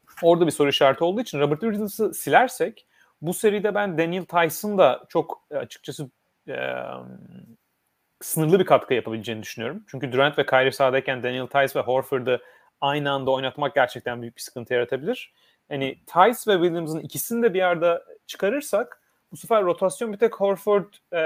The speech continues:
Al Horford, Tatum, Marcus Smart, Jaylen Brown, e, Derek White ve Grant Williams'a, e, biraz kalmış oluyor. Çünkü ben Peyton Pritchard ve Naismith'in de,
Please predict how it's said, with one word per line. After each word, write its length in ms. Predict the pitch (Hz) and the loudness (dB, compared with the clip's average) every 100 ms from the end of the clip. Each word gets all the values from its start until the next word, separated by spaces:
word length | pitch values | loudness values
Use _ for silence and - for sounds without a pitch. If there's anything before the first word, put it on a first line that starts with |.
| 156 151 | 2 2
Al 200 | - 170 | 2 4
Horford, 360 | 180 185 190 151 | 4 2 -2 -6
Tatum, 400 | - 180 180 185 | -4 -4 -4 -8
Marcus 360 | 156 165 165 - | -4 -4 -6 -10
Smart, 240 | 180 175 | -4 -4
Jaylen 300 | 165 170 175 | -2 -2 -2
Brown, 240 | 165 196 247 - _ _ _ 156 | -2 -2 -6 -14 _ _ _ -2
e, 240 | 151 139 | -2 0
Derek 240 | 170 175 | 0 0
White 280 | 208 214 214 | 0 0 0
ve 40 | 214 | -2
Grant 300 | 185 185 - | 0 0 0
Williams'a, 640 | 208 190 151 143 120 - 131 | -2 -2 2 6 6 4 -4
e, 220 | 120 113 | -2 0
biraz 220 | 117 107 | 0 0
kalmış 340 | - 117 113 117 | -4 -6 -8 -12
oluyor. 180 | 101 - | -14 -14
Çünkü 220 | - 165 | -6 -2
ben 160 | 170 156 _ _ _ | -2 -4 _ _ _
Peyton 420 | 156 156 - 196 | -6 -6 -4 -8
Pritchard 440 | - 220 - 208 196 | -6 -8 -4 -4 -4
ve 120 | 196 | -4
Naismith'in 600 | 180 185 196 196 208 190 | -6 -6 -10 -10 -8 0
de, 300 | 170 139 | 2 2